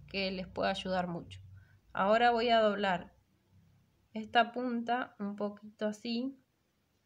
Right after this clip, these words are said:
Esto es por si ustedes le van a poner también limpiapipas. Y si no, como ya les dije, lo pueden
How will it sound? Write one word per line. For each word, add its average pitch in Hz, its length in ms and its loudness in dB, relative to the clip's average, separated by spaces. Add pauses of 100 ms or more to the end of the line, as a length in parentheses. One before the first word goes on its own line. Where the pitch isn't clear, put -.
(1300)
Esto 226 220 -4
es 240 100 0
por 202 180 0
si 185 120 -8
ustedes 208 300 0
le 190 100 2
van 190 180 2
a 185 120 0
poner 175 280 -4
también 185 420 -4
limpiapipas. 185 960 -6 (540)
Y 208 200 -6
si 208 200 -6
no, 208 240 -4
como 190 220 -6
ya 190 180 -6
les 202 160 -6
dije, 214 320 -4
lo 190 180 -4
pueden 196 400 -2